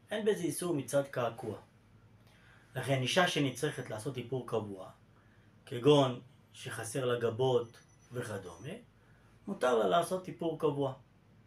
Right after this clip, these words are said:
לגבי נושא של טבילה, אז זו שאלה בפני עצמה שצריך כל אחת, שצריכה כל אחת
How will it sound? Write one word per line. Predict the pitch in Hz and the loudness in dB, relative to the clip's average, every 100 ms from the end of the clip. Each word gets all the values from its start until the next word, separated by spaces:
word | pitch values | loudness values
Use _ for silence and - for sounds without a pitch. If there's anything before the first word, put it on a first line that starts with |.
| - _ - - - - - - | -20 _ -20 -20 -20 -20 -16 -2
לגבי | 151 160 180 202 | 4 6 8 6
נושא | 175 - 175 | 6 0 0
של | - 151 | 0 -2
טבילה, | 131 120 135 147 196 - - _ _ - - - - | -4 0 4 6 4 0 -18 _ _ -20 -20 -20 -16
אז | 151 143 | -10 -8
זו | - | -6
שאלה | 170 175 175 | -4 -2 -2
בפני | - 185 175 | -4 -2 -2
עצמה | - 190 190 | -2 2 2
שצריך | 139 - 160 160 | 0 -4 -4 -2
כל | 180 170 | -2 -2
אחת, | 139 - 226 220 | -2 2 2 2
שצריכה | - - 147 147 170 | -12 -12 -8 -2 -2
כל | 165 151 | 0 -2
אחת | - 226 | 2 4